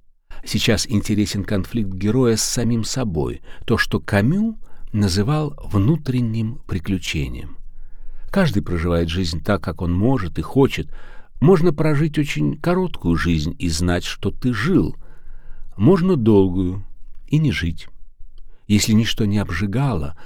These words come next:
значит, ты недочеловек. Я обманываю обывателя, предлагая ему часто скандальные названия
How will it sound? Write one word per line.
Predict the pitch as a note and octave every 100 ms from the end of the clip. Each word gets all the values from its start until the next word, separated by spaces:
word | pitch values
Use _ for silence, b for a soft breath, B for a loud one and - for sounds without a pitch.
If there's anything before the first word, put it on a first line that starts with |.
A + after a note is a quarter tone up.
| B B
значит, | A#2+ C#3 C#3 -
ты | E3
недочеловек. | C#3 E3+ C#3 D3 - B2 A#2 D#2 - - - - b b b C3
Я | C#3 E3
обманываю | D#3 F3 E2 C#2 C#2
обывателя, | C#2+ D2 C#2 -
предлагая | D#2 G2 G#2 G2+ C3+
ему | B2 A#2 B2
часто | - C3+ -
скандальные | A2 A#2 A2 A2 A#2+ G#2+ G2+
названия | G2 E2+ A#2 D#3 C#3 B2